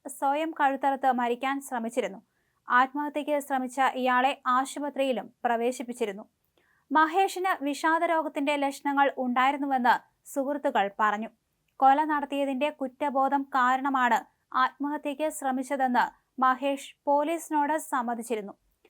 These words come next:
മുഹമ്മദ് അലിയുടെ മൃതദേഹം ജുബൈലിൽ തന്നെ മറവു ചെയ്തിരുന്നു. ചെന്നൈ സ്വദേശിയായ മഹേഷ് മെഷീനിസ്റ്റായി ജോലി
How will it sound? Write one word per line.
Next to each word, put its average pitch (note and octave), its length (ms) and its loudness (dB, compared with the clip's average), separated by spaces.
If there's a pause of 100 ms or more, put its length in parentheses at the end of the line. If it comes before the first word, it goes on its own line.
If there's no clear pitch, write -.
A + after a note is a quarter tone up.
(320)
മുഹമ്മദ് E4 460 0
അലിയുടെ F4 360 0
മൃതദേഹം C#4+ 480 0 (140)
ജുബൈലിൽ C#4+ 560 -2
തന്നെ C4+ 280 -2 (200)
മറവു B3+ 360 0
ചെയ്തിരുന്നു. G#3+ 400 -4 (680)
ചെന്നൈ D4+ 320 2 (100)
സ്വദേശിയായ C#4+ 640 0
മഹേഷ് C4+ 560 -2 (340)
മെഷീനിസ്റ്റായി D#4+ 760 -2 (100)
ജോലി C4+ 240 0